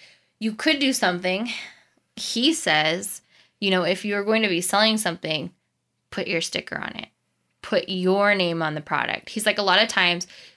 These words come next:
shampoo companies that you're using, you can call them up and be like, 'Hey, I'd like to sell your product, but I'd like to put my name on it.'"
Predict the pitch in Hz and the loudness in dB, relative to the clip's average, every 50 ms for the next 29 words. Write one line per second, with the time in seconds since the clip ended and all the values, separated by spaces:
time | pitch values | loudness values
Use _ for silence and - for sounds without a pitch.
0 | _ _ - - - 214 196 196 - - 226 - 233 214 226 226 202 180 180 185 | _ _ -4 -2 0 0 0 -2 -4 -6 -4 -2 -2 -2 -2 -2 -2 -2 -2 0
1 | 180 - 107 160 175 180 175 170 175 180 202 247 294 269 233 202 175 170 175 185 | 0 0 0 0 0 0 0 0 0 0 2 2 2 2 2 2 2 2 0 -2
2 | 180 185 175 - - 196 190 180 180 175 180 202 233 233 220 202 185 160 - - | -2 -4 -6 -2 0 2 2 2 2 0 2 2 2 2 0 -2 -4 -4 -4 -2
3 | 226 226 208 185 - 185 180 185 - 185 - - 170 151 151 - - - 214 226 | 0 0 0 0 0 -4 -6 -6 -6 -6 -4 -4 -4 -4 -6 -4 0 2 4 4
4 | 214 180 - - - - - - _ - 196 196 185 196 185 185 - - - - | 4 2 0 -4 -12 -20 -20 -20 _ 0 2 2 4 2 0 0 -2 -6 -8 -6
5 | - - - 113 139 170 196 190 160 - - - - - | -4 -6 -4 -2 -2 -2 -2 -2 -2 -4 -6 -8 -12 -14